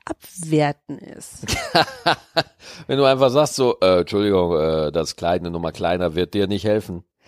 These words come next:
Speaker 1: Nein, aber, äh, du weißt, wenn die das eine Nummer kleiner anzieht, dann sieht man jede Speckrolle.
Speaker 2: Ja.
Speaker 1: Und wenn sie es aber eine Nummer größer sieht, nimmt, dann sieht's, äh, hübsch aus.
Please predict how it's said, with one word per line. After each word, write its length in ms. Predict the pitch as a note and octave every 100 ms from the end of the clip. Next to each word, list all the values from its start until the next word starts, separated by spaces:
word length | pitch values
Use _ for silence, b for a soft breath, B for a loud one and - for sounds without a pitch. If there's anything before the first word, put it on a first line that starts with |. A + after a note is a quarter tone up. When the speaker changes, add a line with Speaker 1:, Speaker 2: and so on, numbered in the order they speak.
| B B B
Speaker 1:
Nein, 340 | A3 D#4+ D4+ -
aber, 200 | B3 G#3 _ -
äh, 120 | A3 - _ _ _ - b -
du 120 | A#3+
weißt, 320 | B3 D4+ -
wenn 120 | A#3+ B3
die 80 |
das 180 | A#3+ B3
eine 100 | B3+
Nummer 260 | A#3+ A#3+ A3+
kleiner 380 | - A3+ A#3 A3
anzieht, 420 | F#4 G4+ B3+ F#3 _
dann 240 | G#3+ A3 G#3+
sieht 220 | C#4+ -
man 160 | A#3 G#3
jede 360 | F#3+ D#4+ F4
Speckrolle. 720 | - - F3 - F3 E3 D3 -
Speaker 2:
Ja. 320 | G#2 G2 F2 b b
Speaker 1:
Und 160 | A3 A#3
wenn 160 | B3
sie 60 | B3+
es 100 | A#3
aber 140 | G#3
eine 120 | A3 A3+
Nummer 240 | A3+ G#3+
größer 500 | F#3+ A3+ F4+ C4+ G3
sieht, 300 | E3+ E3+ - _
nimmt, 400 | G3+ G3+ F3+ E3+
dann 340 | E3 G#3 F#3 F#3+
sieht's, 400 | A#3 C4 - -
äh, 220 | A3+ A3
hübsch 260 | F4 - -
aus. 380 | - - -